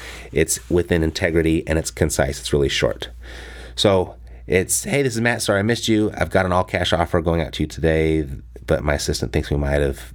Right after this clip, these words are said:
might have the wrong mailing address. I'd hate for this to end up in the wrong hands." So it's,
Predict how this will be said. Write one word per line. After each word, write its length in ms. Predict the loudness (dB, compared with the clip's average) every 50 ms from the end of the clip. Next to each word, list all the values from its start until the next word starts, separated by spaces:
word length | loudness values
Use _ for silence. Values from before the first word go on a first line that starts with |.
| -12 -4
might 200 | -2 0 0 2
have 140 | 2 0 0
the 60 | 2
wrong 260 | 2 2 2 2 2
mailing 200 | 2 2 2 2
address. 220 | 2 0 0 0 0
I'd 80 | 0
hate 120 | 0 2 2
for 80 | 2
this 80 | 0 2
to 60 | 2
end 80 | 0 0
up 100 | 2 2
in 60 | 2
the 60 | 2
wrong 180 | 2 2 2 2
hands." 320 | 0 0 -2 -2 -6 -8 -12 -14 -16 -14 -16 -16 -16 -16 -16 -16 -16 -18 -18 -16 -16 -14 -4
So 440 | 0 2 4 4 4 4 2 0 -4 -6 -2 0
it's, 420 | 2 2 2 0 -2 -2 -2 -4